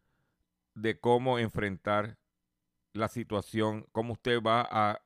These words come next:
manejarse en daco. Ocho P M a través de mi Facebook Live, por favor, compártalo, riéguelo, regístrese en mi facebook punto com diagonal doctor chopper P R,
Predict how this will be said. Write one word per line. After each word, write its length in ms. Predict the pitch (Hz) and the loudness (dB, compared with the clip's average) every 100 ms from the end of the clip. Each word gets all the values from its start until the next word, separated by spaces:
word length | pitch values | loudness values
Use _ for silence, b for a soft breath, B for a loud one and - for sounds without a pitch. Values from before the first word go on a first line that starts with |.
| - | -10
manejarse 1040 | 107 120 117 117 151 135 92 - 107 - | -4 -2 -2 2 2 0 -6 -14 -14 -10
en 300 | 110 104 95 | -6 -6 -2
daco. 440 | 95 95 - 85 - _ _ _ _ _ _ _ | 0 0 -2 -16 -20 _ _ _ _ _ _ _
Ocho 340 | 147 170 190 | 6 8 6
P 260 | 160 135 139 | 4 4 4
M 320 | 180 208 170 - _ _ | 4 0 -4 -12 _ _
a 140 | 113 | 0
través 320 | 117 107 104 113 | 2 2 0 0
de 80 | |
mi 140 | 120 113 | -2 -2
Facebook 380 | 113 110 113 117 | 0 2 2 4
Live, 260 | 151 180 - | 6 4 2
por 160 | 110 98 | -4 -4
favor, 500 | - 90 117 170 - | 0 2 2 2 0
compártalo, 880 | - 101 - 123 147 - 190 190 139 _ _ _ _ _ _ _ _ - | -2 -2 2 2 2 2 0 0 -8 _ _ _ _ _ _ _ _ -10
riéguelo, 580 | 101 120 151 180 165 - | -2 2 2 2 0 -2
regístrese 920 | 131 139 143 185 180 113 - 76 - - | 0 2 2 0 -2 -4 -6 -18 -16 -10
en 140 | 113 | -8
mi 120 | 113 | -8
facebook 400 | 110 - 139 143 | -6 -4 -2 -4
punto 320 | 104 139 143 117 | -8 -4 -2 -2
com 140 | 135 | -2
diagonal 380 | 135 120 107 123 | -2 -2 -2 -2
doctor 280 | 131 127 104 | -2 -2 -4
chopper 320 | 120 113 110 | -2 -2 -2
P 140 | 107 | 0
R, 240 | 147 139 | 0 -2